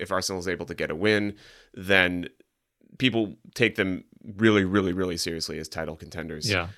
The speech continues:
Speaker 1: uh, for the rest of the season. 'Cause Liverpool, even though they're not in the best form, still a very, very good team.
Speaker 2: Yeah, yeah.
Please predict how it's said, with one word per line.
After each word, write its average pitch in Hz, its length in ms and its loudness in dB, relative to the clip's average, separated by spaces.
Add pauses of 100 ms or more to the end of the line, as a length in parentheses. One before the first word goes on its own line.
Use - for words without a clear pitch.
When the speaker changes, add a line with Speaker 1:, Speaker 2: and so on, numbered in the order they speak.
(160)
Speaker 1:
uh, 92 180 0
for 104 160 -2
the 92 80 0
rest 85 180 -2
of - 40 -16
the 82 80 -8
season. - 340 -8
'Cause 98 180 -10
Liverpool, 110 520 0
even 113 220 2
though 101 120 6
they're 95 80 4
not 90 180 2
in 82 60 -6
the 85 60 -6
best 82 200 -4
form, 78 280 -10
still 104 260 0
a 85 60 0
very, 76 200 -6
very 67 180 -12
good - 160 -16
team. - 180 -16 (720)
Speaker 2:
Yeah, 156 200 4 (400)
yeah. 139 140 -2